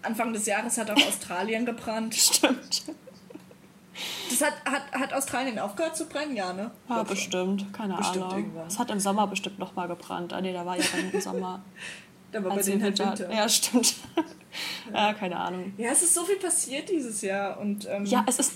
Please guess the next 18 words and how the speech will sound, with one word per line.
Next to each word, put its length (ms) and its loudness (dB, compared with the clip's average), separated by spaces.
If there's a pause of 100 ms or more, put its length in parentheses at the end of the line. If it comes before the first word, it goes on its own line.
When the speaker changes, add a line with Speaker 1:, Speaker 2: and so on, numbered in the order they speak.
Speaker 2:
erstaunlich 500 2
viel 180 2
passiert 540 2
dafür, 240 -2
dass 160 0
Corona 460 -2
war, 180 0
bei 140 -4
mir 240 -2
zumindest. 640 -4 (340)
Speaker 1:
Ja, 140 0
und 80 0
ich 120 -8
gehe 120 0
als 160 -2
Hardcore-Feministin 920 0
in 140 2
zweitausendeinundzwanzig. 1120 -6